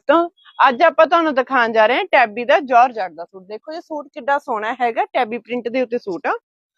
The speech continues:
ਨਾਲ ਇਹਦੇ ਨਾਲ ਦੁਪੱਟਾ ਵੇਖੋ ਜੀ, ਪੈਚ ਵਰਕ ਦਾ ਦੁਪੱਟਾ ਨਾਲ। ਦੁਪੱਟਾ ਬਹੁਤ ਸੋਹਣਾ ਦੁਪੱਟਾ ਦੇਖੋ, ਨਾਲ ਲੈਸ ਦਾ ਕੰਮ ਹੋਇਆ ਹੋਇਆ ਦੁਪੱਟੇ ਤੇ। ਇਹਨੇ, ਇਹਦੇ ਨਾਲ ਜਿਹੜੇ ਤੁਹਾਨੂੰ ਸੂਟ ਮਿਲਣਗੇ ਜੀ, ਅਲੱਗ-ਅਲੱਗ ਕਲਰ ਪਲੱਸ ਅਲੱਗ-ਅਲੱਗ ਡਿਜ਼ਾਈਨ ਹੀ ਮਿਲਣੇ ਆ।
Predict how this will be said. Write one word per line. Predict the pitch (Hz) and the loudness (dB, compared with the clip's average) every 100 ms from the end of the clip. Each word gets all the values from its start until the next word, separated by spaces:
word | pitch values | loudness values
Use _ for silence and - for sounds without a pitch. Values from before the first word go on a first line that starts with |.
| _ _ | _ _
ਨਾਲ | 254 254 294 | 0 2 2
ਇਹਦੇ | 320 | 0
ਨਾਲ | 339 339 | 0 -2
ਦੁਪੱਟਾ | 269 277 302 320 | -2 -4 0 -2
ਵੇਖੋ | 311 - 330 | -2 -6 -8
ਜੀ, | 311 | -4
ਪੈਚ | 320 254 269 | 2 2 2
ਵਰਕ | 285 302 320 | 0 0 0
ਦਾ | 311 | -2
ਦੁਪੱਟਾ | 254 233 - 240 | -2 -6 -2 -2
ਨਾਲ। | 269 339 _ _ _ _ _ _ | -2 -6 _ _ _ _ _ _
ਦੁਪੱਟਾ | 214 247 262 302 - _ - | -6 -6 -2 -2 -2 _ -12
ਬਹੁਤ | 202 233 349 | 0 4 4
ਸੋਹਣਾ | - 339 339 | 0 -6 -4
ਦੁਪੱਟਾ | 277 269 277 | -4 -2 -2
ਦੇਖੋ, | 254 233 - 370 - | -2 -6 -8 -10 -2
ਨਾਲ | 254 262 | 2 4
ਲੈਸ | 277 247 262 | 6 4 4
ਦਾ | 302 | 2
ਕੰਮ | 302 302 | 2 0
ਹੋਇਆ | 247 208 185 | -2 -2 0
ਹੋਇਆ | 190 | 0
ਦੁਪੱਟੇ | 190 196 190 196 | -4 -10 -10 -10
ਤੇ। | 190 370 _ _ _ _ | -10 -14 _ _ _ _
ਇਹਨੇ, | 269 320 339 - | -8 -4 -6 -6
ਇਹਦੇ | 285 311 | -6 -4
ਨਾਲ | 381 381 | 2 2
ਜਿਹੜੇ | 381 403 | 2 -2
ਤੁਹਾਨੂੰ | 381 370 | -4 -6
ਸੂਟ | - 311 285 | -6 -8 -4
ਮਿਲਣਗੇ | 294 311 330 370 | -2 -2 -2 -4
ਜੀ, | 392 | -2
ਅਲੱਗ-ਅਲੱਗ | 349 294 285 381 370 - | 2 2 2 2 2 2
ਕਲਰ | 294 285 | 2 4
ਪਲੱਸ | 302 330 - | 4 0 0
ਅਲੱਗ-ਅਲੱਗ | 370 277 277 349 311 | 2 2 4 0 0
ਡਿਜ਼ਾਈਨ | 302 240 240 254 | -4 0 0 0
ਹੀ | 262 277 | -4 -4
ਮਿਲਣੇ | 277 196 185 | -4 -4 -6
ਆ। | 175 | -6